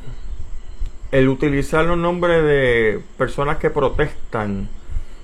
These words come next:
este, protestantes, no sé cómo usted quiera llamarlo,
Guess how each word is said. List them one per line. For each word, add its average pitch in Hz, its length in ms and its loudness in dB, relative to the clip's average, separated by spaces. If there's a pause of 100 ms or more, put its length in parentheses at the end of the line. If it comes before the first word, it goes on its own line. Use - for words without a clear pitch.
(140)
este, 101 760 0
protestantes, 120 1600 0
no 156 180 -2
sé - 160 0
cómo 120 180 0
usted 143 200 -4
quiera 151 220 2
llamarlo, 151 540 0